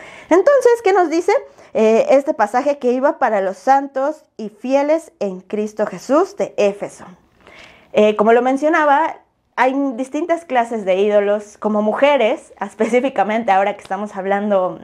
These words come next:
eh, a las mujeres, pues podemos idolatrar inclusive la belleza. Y cada una podemos examinar y decir, "No, pues es que si yo tuviera esto,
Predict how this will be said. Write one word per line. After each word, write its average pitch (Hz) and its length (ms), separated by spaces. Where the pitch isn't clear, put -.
eh, - 100
a 185 160
las 220 200
mujeres, 294 520
pues 269 480
podemos 269 360
idolatrar 214 540
inclusive 214 480
la 214 140
belleza. 175 500
Y 233 140
cada 285 300
una 285 240
podemos 220 340
examinar 190 600
y 175 80
decir, - 540
"No, - 160
pues 202 200
es 208 140
que 202 240
si 220 220
yo 247 180
tuviera 247 460
esto, 214 440